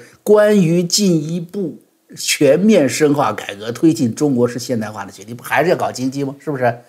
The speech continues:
但那个决定说白了就是一个，就是我要，我要，我还要，但是不知道如何得到的一个愿望清单。所以国内外一看，好嘛，你什么东西都没拿出，给我们一个愿望清单，我给你啊，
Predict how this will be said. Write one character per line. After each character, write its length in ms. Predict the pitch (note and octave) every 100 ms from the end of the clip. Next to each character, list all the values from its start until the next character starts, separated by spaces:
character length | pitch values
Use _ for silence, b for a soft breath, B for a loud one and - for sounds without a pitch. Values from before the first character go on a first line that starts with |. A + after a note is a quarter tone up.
| b b b
但 180 | - A3
那 160 | B3+ A3
个 80 |
决 200 | D#3 C#3+
定 100 | D3
说 180 | C#3+ -
白 200 | D3+ C#3
了 40 | C#3+
就 80 |
是 140 | B2+ C3+
一 60 |
个， 240 | B2+ B2+ C3 B
就 80 | -
是 60 | C3
我 140 | A#2 E3+
要， 260 | A#3 G#3
我 240 | E3 B2 C#3
要， 240 | A3 G#3+
我 160 | C#3 A2+
还 200 | - D3
要， 280 | C4 A#3 - _ _ _ _
但 140 | - G#3
是 60 |
不 180 | G3+ -
知 140 | A3 A3
道 120 | F#3
如 160 | B2+
何 160 | D#3+ D#3+
得 200 | D#3 C#3+
到 200 | A3+ F#3+
的 80 | A#2
一 120 | B2
个 100 | D3
愿 260 | E3+ A3 A2
望 160 | G#2+
清 240 | G2 C3 C3+
单。 240 | C3 E3+ _ _ _ b b
所 160 | - G3
以 20 |
国 160 | D3 F3+
内 120 | G3
外 140 | F#3+ D#3
一 80 |
看， 260 | D#3+ - D#3+
好 320 | - - E2+
嘛， 80 | A2
你 160 | A#2+ A#2+
什 200 | - -
么 100 | C#4
东 120 | A3+
西 60 |
都 80 | A3
没 100 | A3+
拿 140 | E3 D#3+
出， 80 | E3
给 120 | C#3+
我 40 |
们 100 | D#3
一 20 | D#3
个 80 |
愿 160 | E3 D#3+
望 120 | B2+
清 200 | B2 C3+
单， 180 | C3 B2
我 80 | F#2+
给 160 | G2+ G#2+
你 120 | F#2+
啊， 140 | -